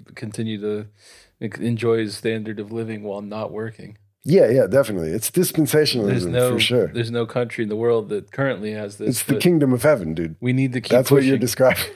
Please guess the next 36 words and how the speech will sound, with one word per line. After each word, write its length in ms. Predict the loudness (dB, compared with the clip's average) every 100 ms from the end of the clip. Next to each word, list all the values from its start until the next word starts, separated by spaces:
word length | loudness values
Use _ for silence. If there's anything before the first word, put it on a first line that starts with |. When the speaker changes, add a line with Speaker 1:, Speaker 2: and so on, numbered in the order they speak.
| -2
Speaker 2:
<laughs> 260 | 0 2 4
Like, 300 | 4 2 -8 -20 -20 -8 0
I, 140 | 0 2
or, 160 | 4
like, 240 | 4 2 2
you 120 | 0
know, 240 | 0 -2 -6
before 320 | -6 0 0
the 80 | 0
fall. 500 | 0 0 2 0 0 _ _ _
<laughs> 500 | -8 -8 -14 -18 _
But 480 | 0 4 6 4 -2 _ _ _ -12
Speaker 1:
He 200 | -4 -4
can 160 | -2 0
get 140 | 0
us 160 | 0 -4
there. 280 | -10 -12 -8 0
Speaker 2:
I 100 | 4
believe 320 | 6 4 4
you. 180 | -2 -6 _ _ _ _
I, 140 | 4 4 6
I 120 | 6
agree, 260 | 6 4 4
dude. 320 | 2 0 -2 -2
I 120 | 2
think 180 | 4 4 2 -2
that 320 | 2 6 6 6
yearning, 460 | 4 6 4 4
I 160 | 4 4
have 220 | 6 6
that 180 | 4 4
same 180 | 2 2
yearning 280 | 2 2
in 60 | 2
my 100 | 4
heart. 260 | 4 2 0